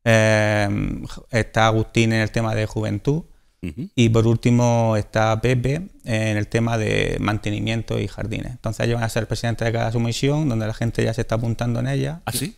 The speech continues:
Speaker 1: Sí. Y pronto
Speaker 2: O sea, habéis abierto esos espacios de, de debate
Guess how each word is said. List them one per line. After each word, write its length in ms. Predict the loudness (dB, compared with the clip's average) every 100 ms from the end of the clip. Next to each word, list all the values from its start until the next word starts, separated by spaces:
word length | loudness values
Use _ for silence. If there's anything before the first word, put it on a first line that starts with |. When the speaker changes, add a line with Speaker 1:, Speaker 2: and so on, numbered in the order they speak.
| _
Speaker 1:
Sí. 280 | -6 -6 -6 -16 -20 _ _ _
Y 140 | 2
pronto 400 | 4 2 2 4
Speaker 2:
O 20 |
sea, 80 | 4
habéis 220 | 4 2
abierto 240 | 2 0 -2
esos 180 | -2 -4
espacios 520 | -4 -6 -4 -6 -2
de, 240 | -2 -2 -6 -20 _
de 160 | -4 -2
debate 520 | 0 -2 -4 -8 -10